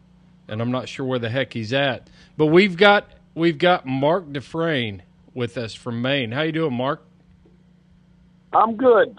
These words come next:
Speaker 2: Thanks for having me, Chris.
Speaker 1: Yeah, I'm glad to have you back, man.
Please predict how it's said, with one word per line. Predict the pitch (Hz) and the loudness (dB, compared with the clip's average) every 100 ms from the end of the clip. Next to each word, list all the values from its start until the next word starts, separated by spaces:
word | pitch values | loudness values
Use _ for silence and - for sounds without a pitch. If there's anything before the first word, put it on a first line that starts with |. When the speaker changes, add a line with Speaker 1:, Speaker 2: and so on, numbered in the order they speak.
| - | -2
Speaker 2:
Thanks | 143 151 | -2 -2
for | 143 165 | -2 0
having | 208 180 | 0 -4
me, | 160 | -6
Chris. | 135 175 214 - _ _ _ 143 | -4 -2 -2 -4 _ _ _ -8
Speaker 1:
Yeah, | 208 190 | -4 -4
I'm | 131 147 | -6 -4
glad | 170 156 | -4 -2
to | |
have | 151 175 | -2 -2
you | 135 | -4
back, | 131 175 175 123 | -2 -2 -2 -6
man. | 127 147 | -4 -6